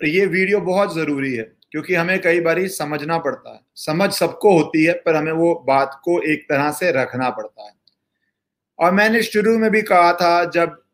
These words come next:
एफ़आईआर दर्ज नहीं हुई थी, जब सीबीआई केस नहीं गया था, कि ये एक महाभारत है। हर युग में, हर काल में महाभारत होती है, और आजकल तो हर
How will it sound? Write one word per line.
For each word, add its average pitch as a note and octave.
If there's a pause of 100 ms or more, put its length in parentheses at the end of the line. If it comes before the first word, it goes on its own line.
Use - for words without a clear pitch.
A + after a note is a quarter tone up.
(220)
एफ़आईआर D#3+
दर्ज C#3+
नहीं D#3
हुई E3
थी, E3
जब C3+
सीबीआई D3
केस C#3+
नहीं C#3
गया D#3
था, E3 (640)
कि A3
ये A#3+
एक A#3+
महाभारत C#3+
है। - (1400)
हर F#3+
युग D#3+
में, C#3 (640)
हर G3+
काल F3+
में F#3+
महाभारत D3
होती C3+
है, D#3
और D#3
आजकल C3+ (680)
तो F3
हर E3